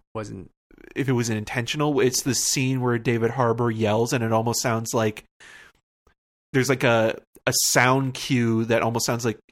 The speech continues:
Speaker 2: it's coming from him, but
Speaker 1: Yeah.
Speaker 2: it's not. But it almost sounds like a dolphin or something
Speaker 1: Right.
Speaker 2: like that.
Speaker 1: 'Cause it goes, "Meow."
Speaker 2: Yeah.
Speaker 1: Yeah, 'cause it's the music, right? And then
Speaker 2: It's
Speaker 1: there's
Speaker 2: just,
Speaker 1: a
Speaker 2: it's just badly timed because it does sound like it's coming out of his mouth.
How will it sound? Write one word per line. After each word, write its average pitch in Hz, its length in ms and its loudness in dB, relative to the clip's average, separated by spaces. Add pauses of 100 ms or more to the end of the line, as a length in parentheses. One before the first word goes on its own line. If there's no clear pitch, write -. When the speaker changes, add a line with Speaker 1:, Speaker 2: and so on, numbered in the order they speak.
(140)
Speaker 2:
it's 127 160 0
coming 127 340 -2
from 107 360 0
him, 131 480 -2 (160)
but 135 140 2
Speaker 1:
Yeah. 120 60 6
Speaker 2:
it's - 140 -2
not. 110 360 4
But 147 100 2
it 127 60 2
almost 135 220 2
sounds 127 180 0
like 120 80 2
a 113 60 4 (120)
dolphin 131 440 0
or 180 100 -6
something 120 240 -2
Speaker 1:
Right. 101 120 -2
Speaker 2:
like 95 180 -4
that. 98 140 -2
Speaker 1:
'Cause 113 100 -2
it 127 40 -6
goes, 113 140 -4
"Meow." 285 720 -4
Speaker 2:
Yeah. 180 420 6
Speaker 1:
Yeah, 127 380 4
'cause 165 200 -2
it's 165 140 -2
the 180 100 0
music, 143 600 -2
right? 98 380 -4
And 139 160 -2
then 147 140 0
Speaker 2:
It's 156 180 6
Speaker 1:
there's - 100 6
Speaker 2:
just, 190 200 4
Speaker 1:
a - 20 6
Speaker 2:
it's 233 120 4
just - 160 0
badly 139 320 6
timed 127 340 2
because 131 220 2
it 117 80 -2
does 117 180 2
sound 123 160 2
like 117 120 -4
it's 127 100 -4
coming 117 240 -2
out 104 100 2
of 110 80 -2
his 113 180 -4
mouth. - 260 -10